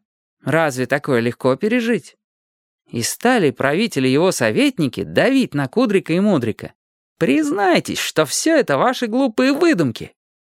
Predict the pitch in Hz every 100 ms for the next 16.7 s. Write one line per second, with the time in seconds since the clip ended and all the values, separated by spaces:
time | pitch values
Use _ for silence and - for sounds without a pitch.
0 | _ _ _ - 143 170 147 165 180 123
1 | - _ _ _ _ 131 226 175 - 254
2 | 294 359 349 190 143 151 170 254 330 262
3 | 262 - 202 285 185 147 107 _ _ _
4 | _ _ _ _ _ - 87 147 165 214
5 | 175 151 156 175 262 - 107 - _ _
6 | _ - 359 - 113 101 107 117 98 90
7 | _ 349 302 139 - 170 240 247 147 131
8 | 180 254 247 165 104 _ _ - - -
9 | - - 330 285 123 - 123 127 - _
10 | _ _ _ _ _ _ _ - 302 359
11 | - 262 254 269 294 294 - - 220 233
12 | 254 262 - - 220 214 262 240 247 240
13 | 254 196 220 247 277 196 202 240 262 247
14 | 214 208 220 - - 233 226 254 262 262
15 | 214 180 170 156 - 202 247 247 - 202
16 | 180 185 196 220 226 170